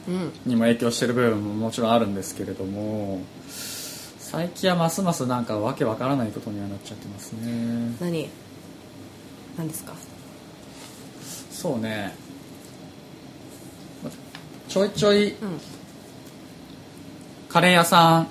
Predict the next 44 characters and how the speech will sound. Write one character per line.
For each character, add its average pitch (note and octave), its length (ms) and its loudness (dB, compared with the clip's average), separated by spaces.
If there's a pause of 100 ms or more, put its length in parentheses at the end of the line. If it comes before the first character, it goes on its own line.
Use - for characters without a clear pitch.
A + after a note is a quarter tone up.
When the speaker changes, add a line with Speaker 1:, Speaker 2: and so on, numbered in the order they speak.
Speaker 2:
や D3+ 100 6
っ D3+ 40 -2
て E3+ 80 2
ま E3 100 8
す D#3+ 120 2
よ A2 160 8
っ - 20 -2
て - 160 -6
言 G2 40 0
っ F#2+ 40 -6
て - 100 -10
た A2+ 80 0
ん G#2 40 -2
で G2+ 60 -8
す - 60 -12
け G2 80 -6
ど、 F#2+ 80 -2
Speaker 1:
は A3+ 80 10
い G#3+ 80 8
は G#3 120 6
い F#3+ 60 4
は F#3+ 160 2
い。 D3+ 100 -2 (380)
Speaker 2:
ま C#3+ 100 4
あ、 - 20 6
そ B2+ 120 2
れ B2 80 6
も B2 380 4
お - 40 -10
か B2+ 80 4
げ B2 80 2
さ A#2+ 140 4
ま A#2 120 8
で A2+ 100 2
好 A2 200 2
評 G#2 180 0
で、 F#2+ 280 0
Speaker 1:
う G3 40 0
ん。 F3+ 120 2 (480)
Speaker 2:
今 D#3+ 140 4
水 F#3 180 4
曜 G3+ 160 8
日 D3+ 80 8
の G#2 260 4